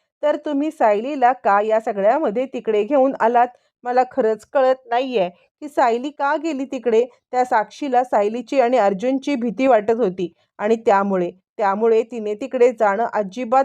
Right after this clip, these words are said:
अपेक्षित नव्हतं. तरीसुद्धा ती का गेली? का त्या सगळ्यामध्ये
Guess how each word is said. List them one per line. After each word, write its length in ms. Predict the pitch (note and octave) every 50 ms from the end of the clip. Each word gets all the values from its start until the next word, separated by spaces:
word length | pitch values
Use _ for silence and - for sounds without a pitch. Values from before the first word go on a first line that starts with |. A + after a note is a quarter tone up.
| C4+ -
अपेक्षित 560 | G#3+ G#3 - A#3 A3+ A3+ - - B3+ A#3 -
नव्हतं. 340 | A#3 G#3 G3+ G3+ G3+ G#3 F#3 - - _ _ _ -
तरीसुद्धा 540 | C#4 C4+ C#4 C#4+ C#4 - F4 E4 C#4 F4 E4+ E4+
ती 160 | F4 E4 E4
का 240 | - - D4 D#4 F4 F4
गेली? 340 | C#4+ D4 C4 A3 B3 B3+ C4 - _ _ _ _ -
का 160 | A3+ G#3 G3+ G#3+
त्या 200 | G#3+ A3 G#3 A3
सगळ्यामध्ये 600 | A3 A3+ G3 F#3+ F3+ G3 G#3+ A#3 A#3+ G#3 A#3